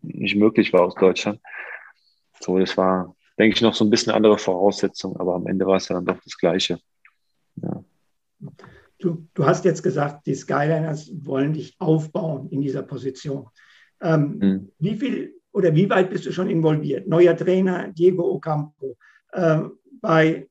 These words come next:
Speaker 2: einem Spieler, äh, Rashid Moore, die Option gezogen, Neuzugänge. Warst du in alle diese Entscheidungen involviert?
Speaker 1: Ja, schon. Also ich sag immer, alles, was seitdem ich hier dabei bin,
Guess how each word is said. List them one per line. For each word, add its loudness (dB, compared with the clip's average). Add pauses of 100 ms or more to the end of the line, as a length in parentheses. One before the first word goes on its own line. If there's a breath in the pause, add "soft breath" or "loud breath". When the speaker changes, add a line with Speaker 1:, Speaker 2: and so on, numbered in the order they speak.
(100)
Speaker 2:
einem 2
Spieler, -4
äh, -4
Rashid -2
Moore, 8
die -2
Option 2
gezogen, -2
Neuzugänge. 2 (260)
Warst -4
du 0
in 4
alle 8
diese 2
Entscheidungen 2
involviert? 0 (1160)
Speaker 1:
Ja, 6
schon. 2 (200)
Also 4
ich 4
sag 6
immer, 4 (320 loud breath)
alles, 4
was 2
seitdem -2
ich -4
hier 2 (920 soft breath)
dabei 4
bin, -4